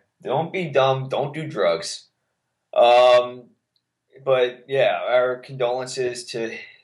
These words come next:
uh, his family and friends still. But please don't touch drugs. Um, also, you, uh, W W E, uh, W W E N X T champion Finn Balor,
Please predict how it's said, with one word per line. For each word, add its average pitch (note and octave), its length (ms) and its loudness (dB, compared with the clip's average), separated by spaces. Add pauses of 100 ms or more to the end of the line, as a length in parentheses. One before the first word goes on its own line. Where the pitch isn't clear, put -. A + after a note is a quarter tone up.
uh, G#2+ 280 2
his A2 260 -10
family A#2+ 340 -2
and A2+ 80 -8
friends A2+ 380 -4
still. A2 640 0
But G#2 300 4
please B2 720 -10 (200)
don't D3+ 280 0
touch C#3 360 -2
drugs. F#2 600 -6 (760)
Um, C3 640 2 (720)
also, D#3+ 500 4
you, C3+ 320 -4
uh, F3 80 -4
W G3 420 2
W F3+ 400 -4
E, - 100 -12
uh, C3+ 240 -2 (100)
W F3+ 300 2
W E3 320 -4
E D#3+ 320 -16
N A#2 160 -8
X A#2+ 240 -10
T C#3 560 -14
champion G#2+ 720 -2 (160)
Finn B2+ 340 -10
Balor, G#2+ 540 0